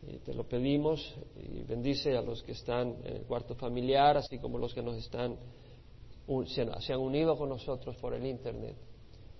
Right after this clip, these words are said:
Señor, que también ellos puedan ser bendecidos. Te damos gracias en nombre de Jesús. Amén. Continuamos con el capítulo nueve del libro de Romanos.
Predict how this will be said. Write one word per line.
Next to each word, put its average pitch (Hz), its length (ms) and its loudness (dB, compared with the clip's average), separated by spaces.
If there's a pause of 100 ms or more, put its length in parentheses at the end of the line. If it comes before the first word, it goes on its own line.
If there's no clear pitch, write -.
(280)
Señor, 123 380 -2
que 120 80 -6
también 123 340 -2
ellos 139 460 0
puedan 123 220 -6
ser 127 200 -6
bendecidos. 117 840 -4 (760)
Te - 80 0
damos 127 240 4
gracias 135 440 4
en 117 80 -4
nombre 123 240 0
de 143 100 -2
Jesús. 120 520 -8 (420)
Amén. 113 320 -2 (1400)
Continuamos 165 460 8 (440)
con 165 160 2
el 143 120 6
capítulo 170 540 8
nueve 151 720 10 (540)
del 131 120 4
libro 156 240 10
de 147 80 10
Romanos. 143 680 6